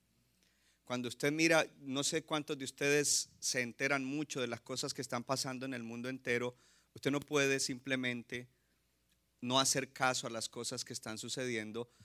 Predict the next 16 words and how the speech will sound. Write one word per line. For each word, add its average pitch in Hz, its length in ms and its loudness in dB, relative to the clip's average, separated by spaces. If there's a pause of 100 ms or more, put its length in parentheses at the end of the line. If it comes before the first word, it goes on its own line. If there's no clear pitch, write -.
(140)
usted - 200 -10
tiene 131 200 0
que 131 180 -2
entender 120 680 0 (640)
que 113 440 -2
esas 151 300 0
cosas - 880 -4 (160)
nos 117 240 -4
afectan 113 680 0 (140)
y 120 100 -8
que 120 200 -4
Dios 139 460 0
es 123 140 -8
un 135 140 -6
Dios 131 200 -2
soberano 123 680 4